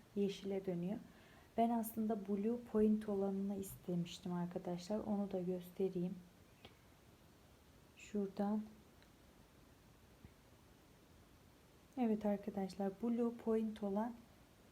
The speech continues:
bu modeli. Ee, Blue Point Comfort'un bir alt modeliymiş. Bir de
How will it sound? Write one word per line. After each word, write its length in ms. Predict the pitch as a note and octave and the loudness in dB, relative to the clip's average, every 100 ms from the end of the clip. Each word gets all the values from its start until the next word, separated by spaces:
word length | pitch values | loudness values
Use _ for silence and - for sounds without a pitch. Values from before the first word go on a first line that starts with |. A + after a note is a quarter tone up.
| - - - | -20 -20 -6
bu 80 | A3+ | 2
modeli. 580 | G#3 F#3 F3 E3+ E3+ A3+ - - - - - - - G#3+ | 4 4 2 -2 0 -4 -6 -20 -20 -20 -20 -20 -4 2
Ee, 200 | G3 G3 A3+ | 4 4 0
Blue 300 | A3+ B3+ A#3+ | 0 -2 -2
Point 400 | B3 A#3+ A#3+ - - - - - - - | 0 2 0 -6 -18 -20 -20 -20 -14 -2
Comfort'un 840 | A3 A3 A3 A3+ A3+ - C4 C4 - | 0 0 0 -2 -2 -6 -6 -6 -6
bir 60 | B3 | 0
alt 360 | G3+ F#3+ - | 0 0 -4
modeliymiş. 760 | F#3+ F3 F3+ F3+ F#3 A3 - - | -4 -2 -2 0 0 -2 -6 -8
Bir 80 | A3 | 0
de 140 | B3 | 2